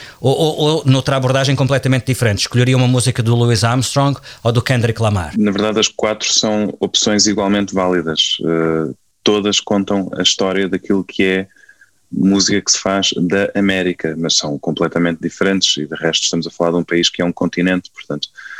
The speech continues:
Speaker 2: é claro que cada um conta a sua história. O Armstrong tem uma visão da América e uma experiência daquilo que é ser americano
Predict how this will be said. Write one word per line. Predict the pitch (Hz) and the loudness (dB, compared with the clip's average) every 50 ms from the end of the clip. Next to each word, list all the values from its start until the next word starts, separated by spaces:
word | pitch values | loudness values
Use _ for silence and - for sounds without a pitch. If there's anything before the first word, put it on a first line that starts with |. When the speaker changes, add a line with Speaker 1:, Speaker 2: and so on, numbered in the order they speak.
| - - - - _ _ - - - | -14 -16 -16 -18 _ _ -2 0 0
Speaker 2:
é | 69 69 - | 0 0 -2
claro | - - 87 82 - | -2 -2 -2 -2 -2
que | - - | -8 -6
cada | - - 98 90 92 90 | -2 0 2 2 2 2
um | 95 101 104 98 | 4 4 2 2
conta | 95 - 98 98 90 101 | 0 0 -2 0 0 0
a | 98 | 0
sua | - - 104 | 0 0 -2
história. | 101 - - 98 95 90 85 82 80 78 78 | -4 -2 -2 0 -2 0 -2 -2 -4 -6 -6
O | 80 82 82 82 80 76 85 | -4 -2 -2 0 0 0 0
Armstrong | 90 90 92 95 95 - - - 101 98 98 95 _ - | 0 2 2 2 0 0 0 0 -2 -2 -2 -4 _ -4
tem | - 104 98 95 90 85 82 78 | -2 0 0 0 -2 -2 -4 -6
uma | 80 85 87 85 | -4 -2 -2 0
visão | 82 90 85 - 95 95 90 87 85 _ _ _ _ _ _ _ _ _ _ - | 0 0 0 0 0 0 0 -2 -4 _ _ _ _ _ _ _ _ _ _ -6
da | - - 82 | -2 0 0
América | 82 87 85 87 90 98 95 - - | 2 2 2 2 2 0 0 -2 -2
e | 98 90 | -2 0
uma | 85 | 0
experiência | 80 - - - 90 95 101 98 90 - - | 0 -2 -2 0 0 0 0 0 -2 -2 -4
daquilo | 78 85 - 92 87 - | -4 -4 -2 -2 -2 -2
que | - 101 | 0 -2
é | 95 90 | 0 0
ser | - - 82 80 | 0 -2 -2 -2
americano | 82 85 87 85 - 95 92 95 104 113 117 | -2 -2 -2 -2 -2 -2 0 0 -2 -4 -6